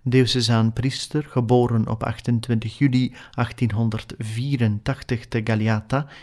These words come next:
in Italië en overleden op twee juni negentien achtenvijftig te Firenze, eveneens in Italië. En dan zijn er nog twee,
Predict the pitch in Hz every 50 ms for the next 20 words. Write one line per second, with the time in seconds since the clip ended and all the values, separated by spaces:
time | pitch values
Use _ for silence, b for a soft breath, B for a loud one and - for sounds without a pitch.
0 | B B - 127 120 110 - - 170 170 - - 98 95 95 98 104 110 101 -
1 | B B B B B B 127 127 127 - - 127 113 117 113 113 110 110 110 104
2 | 110 104 104 95 - - - 117 123 113 107 110 117 120 120 117 113 113 B B
3 | B B B 131 131 113 113 113 - 123 110 113 - - - 165 - - - 117
4 | 110 101 104 98 98 98 - - 104 - - - 120 110 - - 120 120 113 110
5 | 104 98 101 104 104 107 110 104 B B B B B - 139 147 139 139 123 104
6 | 98 95 98 - - - - _ _ 120 107 110 139 - - 92 90 85 82 -
7 | - 76 101 - _ _ _ _ _ _ _ _ _ _ _ _ _ _ _ _
8 | _ _ _ _ _ _ _ _ _ _ _ _ _ _ - 123 120 113 107 98
9 | 113 107 104 101 101 - 87 - - - - 131 143 160 165 156 -